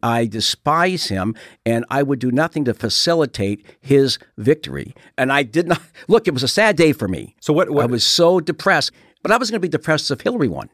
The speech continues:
Speaker 1: But obviously, things are very bad right now. My point is, is there are other ways to get to, to get to him legally and to use this as the prop, to use this as the tire jack.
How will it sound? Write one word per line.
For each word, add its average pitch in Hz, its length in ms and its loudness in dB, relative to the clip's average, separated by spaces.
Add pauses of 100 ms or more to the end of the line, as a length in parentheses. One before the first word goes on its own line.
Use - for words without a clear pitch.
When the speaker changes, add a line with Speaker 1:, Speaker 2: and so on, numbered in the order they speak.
(120)
Speaker 1:
But - 200 -2
obviously, 135 960 2 (300)
things 139 280 2
are 127 60 4
very 123 240 4
bad 117 300 2
right 85 240 -6
now. 82 400 -10
My 117 120 -2
point 175 320 0
is, 151 140 0
is 110 140 -4
there 123 160 2
are - 100 -4
other 196 220 4
ways 147 340 4
to 101 140 -6
get - 240 -4
to, 80 160 -8 (260)
to 107 140 -2
get 131 220 2
to 123 60 2
him 104 200 0
legally 139 680 2 (320)
and 101 300 -4
to 101 140 -2
use 151 420 2
this 170 240 -2
as 123 280 -2
the 113 60 -4
prop, - 460 -4
to - 100 -6
use 131 220 2
this 131 260 0
as 104 360 -4
the 98 80 -6
tire 101 380 -2
jack. 73 380 -6